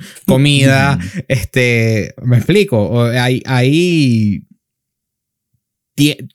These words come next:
Speaker 1: ¿sí me explico?
Speaker 2: Sí, sí, no, te explicas perfectamente.
Speaker 1: Ok.
Speaker 2: Pero igual no quita de mi mente que
Speaker 1: Que estamos atrapados.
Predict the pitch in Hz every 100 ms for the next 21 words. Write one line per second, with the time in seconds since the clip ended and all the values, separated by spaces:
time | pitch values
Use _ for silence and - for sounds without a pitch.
0 | _ _ _ _ _ _ _ - 127 104
1 | - - _ _ - - - _ _ _
2 | - 165 208 208 151 98 85 _ _ _
3 | _ _ _ - 175 185 196 165 113 107
4 | 107 139 131 110 104 - 107 120 110 90
5 | 85 _ _ _ _ _ _ _ _ _
6 | _ _ _ _ _ _ _ - 95 98
7 | 98 95 95 95 98 - 110 95 107 110
8 | 110 98 90 87 87 202 220 95 95 -
9 | 98 104 101 95 87 85 90 92 _ _
10 | _ _ _ - 120 117 120 135 123 104
11 | 87